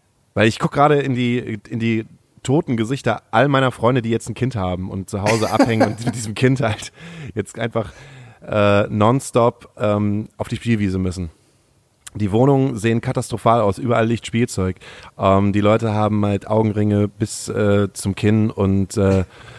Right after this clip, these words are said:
sind halt einfach nur noch genervt und freuen sich, wenn sie um zweiundzwanzig Uhr nochmal eine Runde G T A zocken können und das war's dann halt auch irgendwie und lassen halt ihren ganzen,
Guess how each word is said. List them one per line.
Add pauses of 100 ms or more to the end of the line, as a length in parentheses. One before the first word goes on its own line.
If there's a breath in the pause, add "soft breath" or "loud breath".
(140 loud breath)
sind
halt
einfach
nur
noch
genervt
und
freuen
sich,
wenn
sie
um
zweiundzwanzig
Uhr
nochmal
eine
Runde
G
T
A (460)
zocken
können
und
das
war's
dann
halt
auch (300)
irgendwie
und
lassen
halt
ihren
ganzen,